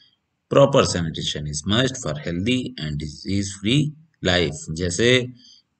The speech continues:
अ, लाइट और डार्क का जो रिलेशनशिप है, जहाँ पर लाइट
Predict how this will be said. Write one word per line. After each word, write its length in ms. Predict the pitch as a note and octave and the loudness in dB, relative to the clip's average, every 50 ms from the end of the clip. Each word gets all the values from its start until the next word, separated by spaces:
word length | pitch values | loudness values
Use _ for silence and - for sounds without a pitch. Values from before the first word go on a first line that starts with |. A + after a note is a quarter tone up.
| _ - | _ -8
अ, 460 | E2+ E2 E2+ E2+ E2 D#2+ D#2+ D#2 D#2 | -6 -4 -2 -2 -2 -2 -2 -2 0
लाइट 540 | D#2+ F2 F#2 G2 G#2+ A2 A2+ A2+ G#2+ A2 G2+ | 2 4 4 6 6 6 6 4 4 2 4
और 400 | F#2+ F#2+ F#2+ F#2+ F2+ E2+ - - | 4 6 6 4 4 0 -2 -4
डार्क 320 | F2+ F2 F#2 G2+ G2+ G2+ - | 0 0 2 0 0 0 2
का 160 | G2+ G2+ G2+ | 4 4 4
जो 440 | F#2+ G2 G2 G2 F#2+ F#2 F2+ F2 - F2+ | 4 2 2 4 2 2 2 0 -4 -4
रिलेशनशिप 720 | F2+ F2+ F#2+ F#2+ F#2+ F#2+ F#2 G2 G#2+ G#2 - A#2 G#2+ - A#2 | -2 0 2 4 4 4 4 2 0 0 -2 -2 -2 2 6
है, 180 | A2+ A#2+ A#2+ | 6 6 6
जहाँ 240 | - - E2 - F#2 F#2+ | 4 0 -4 -6 -6 -8
पर 200 | - - F2 E2 | -8 -10 -6 -4
लाइट 260 | E2 F2 G#2 A2 | 0 0 0 0